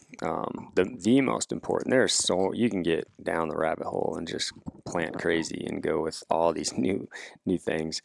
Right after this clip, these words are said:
Um, I think the staples that are always gonna be in my garden, I'll stick with those. Um,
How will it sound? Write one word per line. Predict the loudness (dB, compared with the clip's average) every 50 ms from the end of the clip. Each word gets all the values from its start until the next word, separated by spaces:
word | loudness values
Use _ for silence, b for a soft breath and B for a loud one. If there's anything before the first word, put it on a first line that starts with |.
| B B B B B B B -4
Um, | -2 0 0 0 -2 -2 -4
I | -4
think | -2 0 0 0 0
the | 0 0
staples | 2 4 4 4 4 4 4 2 2 4 4
that | 4 4
are | 4 2 2
always | 4 4 4 4 2 2
gonna | 0 0 -2 -2 0
be | 0 0
in | 0 0
my | 0 -2 0
garden, | 0 0 2 2 0 0 -2
I'll | -2 -2
stick | -2 -2 -4 -2 -4
with | -4 -2
those. | 0 0 2 2 2 0 -2 -4 -6 b b b b b b b b b b -10
Um, | -6 -4 -4 -4 -4 -6 -8 -10 -12 -16